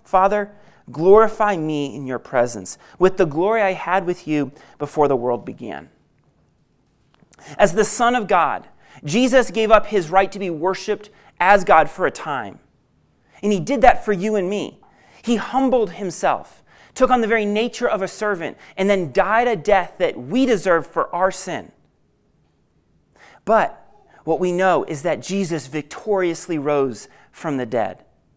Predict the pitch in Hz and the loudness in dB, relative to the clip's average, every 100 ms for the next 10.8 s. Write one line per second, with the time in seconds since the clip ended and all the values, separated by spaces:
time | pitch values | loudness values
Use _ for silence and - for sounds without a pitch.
0 | _ _ - 160 185 165 - - 151 143 | _ _ -16 -12 -6 -8 -8 -12 -10 -8
1 | 135 139 _ _ _ _ 117 110 117 - | -10 -14 _ _ _ _ -16 -8 -8 -8
2 | - _ _ _ - 196 190 185 208 202 | -16 _ _ _ -10 2 6 8 8 8
3 | 185 - 147 - 220 175 123 110 - - | 6 2 -4 -4 0 0 -2 -8 -14 -6
4 | 165 160 196 202 190 160 - 190 151 - | 0 2 4 6 4 0 -2 4 4 4
5 | - - - - - 165 151 165 214 208 | -4 -18 -20 -2 4 6 6 6 6 6
6 | 175 127 - - - - 196 196 185 - | 0 -6 -14 -10 -6 0 0 0 -2 0
7 | 156 120 - _ _ - 165 180 143 156 | 0 -2 -12 _ _ -4 -2 -2 -4 -2
8 | 220 202 196 185 180 110 147 - 151 151 | -2 0 -2 -2 -6 -6 -8 -4 0 0
9 | 139 127 110 123 123 113 101 - - - | 0 -4 -8 -6 -6 -6 -8 -10 -18 -6
10 | - 190 139 143 131 - 107 | 0 2 2 0 -2 -2 -6